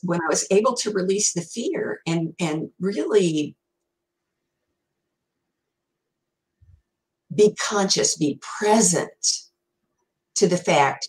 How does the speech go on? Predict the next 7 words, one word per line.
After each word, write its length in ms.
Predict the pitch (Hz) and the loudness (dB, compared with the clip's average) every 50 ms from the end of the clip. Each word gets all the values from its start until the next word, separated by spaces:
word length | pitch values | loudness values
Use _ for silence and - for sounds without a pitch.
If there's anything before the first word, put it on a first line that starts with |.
| - 156 | -4 0
that 300 | 151 143 135 127 - - - _ _ _ _ _ _ _ _ _ _ _ _ _ _ _ _ _ _ _ _ - | 2 2 2 2 0 -4 -8 _ _ _ _ _ _ _ _ _ _ _ _ _ _ _ _ _ _ _ _ 6
I 140 | 180 220 | 6 8
was 200 | 220 202 190 - | 8 8 6 6
the 120 | 190 190 185 | 6 6 6
only 200 | 180 175 165 147 | 6 4 2 2
human 360 | 170 190 226 247 214 151 143 | 2 2 0 0 0 -2 -4
here 220 | 143 117 101 - | -6 -6 -8 -10